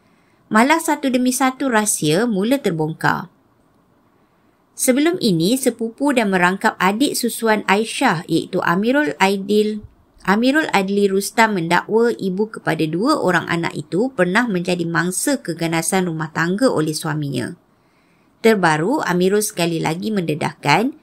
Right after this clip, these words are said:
rekod kesihatan dipercayai Aisyah di, di mana dia pernah ke pusat perubatan untuk mendapatkan rawatan setelah didakwa dipukul oleh Alif Tega.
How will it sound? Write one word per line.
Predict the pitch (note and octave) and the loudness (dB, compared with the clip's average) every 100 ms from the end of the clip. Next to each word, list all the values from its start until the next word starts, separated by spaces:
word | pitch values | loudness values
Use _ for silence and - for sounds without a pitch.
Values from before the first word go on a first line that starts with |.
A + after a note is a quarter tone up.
| _ _ _ A3 | _ _ _ 0
rekod | B3 E4+ - C4 | 2 2 0 0
kesihatan | A#3+ B3 B3 B3+ C4 | 0 0 0 2 0
dipercayai | A#3+ G#3+ G#3 A3 G#3+ G#3 - A#3+ | 0 -4 -2 -2 -2 -2 -2 -2
Aisyah | - G#3 G#3+ - C4 G#3+ | 0 0 0 0 0 0
di, | G3 G3+ - _ F3+ | -4 -6 -10 _ -8
di | G#3 A#3 A3+ | -2 0 2
mana | G#3+ A3 B3 G#3+ | 2 2 0 0
dia | F#3+ G#3+ B3+ | 0 2 2
pernah | B3+ G3 G3+ A3 B3+ F#3 F#3+ | 0 0 0 2 0 0 -8
ke | - | -8
pusat | - G3 - - | -4 -4 -2 -4
perubatan | F3+ E3 D#3+ - D3+ G3+ C#4 | -4 -4 -4 -2 2 2 0
untuk | F#3 F3+ - | -6 -6 -4
mendapatkan | E3 E3 - - - G3 | -2 -2 -2 -4 -2 -2
rawatan | F3 D3+ - - F#3+ G#3+ | -2 -2 -4 0 0 0
setelah | F#3+ - E3 D#3+ | -4 -6 -4 -2
didakwa | D#3 D3+ D3+ - E3 A3+ | -4 0 0 0 0 0
dipukul | F#3 F3 G#3+ G#3 - C#4+ C#4+ | -2 -4 -6 -6 0 2 2
oleh | E3 E3+ F#3+ A#3 | 0 2 2 0
Alif | - D#3 D#3 | 0 -2 -2
Tega. | - C#3+ F#3+ G3 B2+ | -4 -2 2 2 0